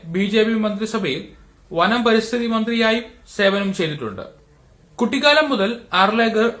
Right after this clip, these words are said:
ആർ എസ് എസ് അനുഭാവിയായിരുന്നു. ആയിരത്തി തൊള്ളായിരത്തി എൺപത്തി ഒൻപതിൽ ബി ജെ പിയിൽ അംഗമായി തീർന്നു. ഗോവയിലെ ബി ജെ പിയിലെ പ്രധാന നേതാക്കളിൽ ഒരാളായിരുന്നു അദ്ദേഹം.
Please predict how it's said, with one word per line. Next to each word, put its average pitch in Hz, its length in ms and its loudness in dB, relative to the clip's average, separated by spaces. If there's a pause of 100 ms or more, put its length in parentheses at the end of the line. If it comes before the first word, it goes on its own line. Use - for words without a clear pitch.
(160)
ആർ 214 180 6
എസ് 247 140 -2
എസ് 247 240 -4
അനുഭാവിയായിരുന്നു. 147 880 2 (640)
ആയിരത്തി 196 360 0
തൊള്ളായിരത്തി 208 500 0
എൺപത്തി 208 400 -2
ഒൻപതിൽ 208 420 -2 (360)
ബി 180 200 -2
ജെ 208 160 2
പിയിൽ 208 260 -4 (100)
അംഗമായി 165 380 -2
തീർന്നു. 110 380 -8 (920)
ഗോവയിലെ 254 520 4
ബി 233 180 4
ജെ 247 160 -2
പിയിലെ 220 360 -4 (200)
പ്രധാന 202 400 2 (180)
നേതാക്കളിൽ 208 560 0
ഒരാളായിരുന്നു 196 680 2 (100)
അദ്ദേഹം. 135 360 -6